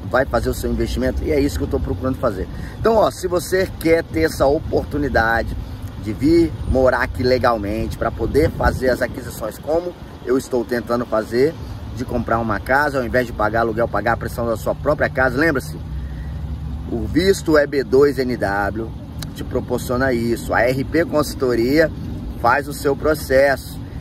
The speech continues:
Então, ó, entre em contato com o telefone que está aqui embaixo, aqui, chama a gente no WhatsApp, ou então no Instagram, arroba Rogerinho underline Pinheiro, e aí a gente vai sim, é, conversar com você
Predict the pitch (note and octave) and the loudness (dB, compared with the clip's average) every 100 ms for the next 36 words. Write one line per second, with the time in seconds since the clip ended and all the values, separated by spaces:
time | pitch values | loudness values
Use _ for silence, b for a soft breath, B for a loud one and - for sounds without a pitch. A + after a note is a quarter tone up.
0 | B - - E3 D#3 C3+ D3+ D3+ C#3 C#3 | B -2 2 4 4 2 -4 -6 0 0
1 | - B2+ C3+ - D3+ B2+ A2+ B2+ B2 A#2 | 2 2 2 0 -8 -8 -4 -2 -2 -2
2 | C3+ C3+ - - A#2+ - A2+ G#2 G#2+ G#2+ | -4 -2 -2 0 0 -2 -4 -2 -2 -4
3 | G2 - A2 A#2 - A#2 C3 A#2 A#2 - | -6 -6 -6 -8 -4 -4 -2 -4 -6 -4
4 | A2 G#2+ - G#2+ - B B - G#3+ G#3 | -4 -6 -4 -4 -4 B B -4 -4 0
5 | G3+ F#3+ - C3+ A2 B2 E3+ - B B | 0 0 0 0 0 0 0 -2 B B
6 | B B - - - A#2 D3 D#3+ C#3+ C#3+ | B B -12 -6 0 2 2 2 2 2
7 | C3+ B2 C#3+ C#3 C3 B2 A#2+ C3 B2 A#2+ | 0 0 0 0 0 2 2 0 -2 -6
8 | A2 B2+ D#3+ D3+ - - - - - A2+ | -4 0 0 -2 -10 -14 -14 -12 -8 0
9 | A2+ G#2+ A#2+ A2 A2+ A#2 - G#2+ G#2 G#2+ | 2 2 2 0 -2 -6 -6 -4 0 0
10 | A#2 - - A2+ A#2+ - - - - - | 0 -6 -6 -6 -6 -8 -10 -10 -10 -10
11 | - G#2 A2 G#2 B2 A2+ G#2+ - G#2+ A2 | -4 0 0 0 -2 -2 -2 -2 -4 -4
12 | G2 - B2 C#3 | -6 -4 -2 -2